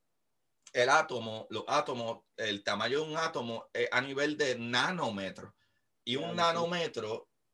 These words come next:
Speaker 1: es una mil millonésima parte de un metro. O sea que
Speaker 2: Claro.
Speaker 1: eso es
Speaker 2: Sí, sí.
Speaker 1: ridículamente pequeño.
Speaker 2: No se
Speaker 1: Pero
Speaker 2: puede ver.
Speaker 1: de las cosas que se compone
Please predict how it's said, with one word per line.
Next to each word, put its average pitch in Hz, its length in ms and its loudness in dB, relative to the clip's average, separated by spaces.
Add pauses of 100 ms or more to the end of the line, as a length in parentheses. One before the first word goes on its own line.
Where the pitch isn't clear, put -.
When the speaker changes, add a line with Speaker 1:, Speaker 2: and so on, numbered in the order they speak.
Speaker 1:
es 123 200 2
una 156 480 0
mil 147 600 -4
millonésima 143 1300 -2
parte 165 380 0
de 113 160 4
un 220 260 2
metro. 127 480 -2 (540)
O 117 100 2
sea 160 180 4
que 143 120 2
Speaker 2:
Claro. 143 80 4
Speaker 1:
eso 160 240 0
es - 400 -2 (300)
Speaker 2:
Sí, 160 240 -4
sí. 175 360 2
Speaker 1:
ridículamente 147 720 2
pequeño. 117 480 -2 (380)
Speaker 2:
No 110 60 -10
se 147 80 4
Speaker 1:
Pero 143 180 6
Speaker 2:
puede 151 160 4
ver. 120 200 0 (160)
Speaker 1:
de 131 200 6
las 131 200 4
cosas 196 360 2
que 196 100 0
se 180 200 0
compone 127 920 2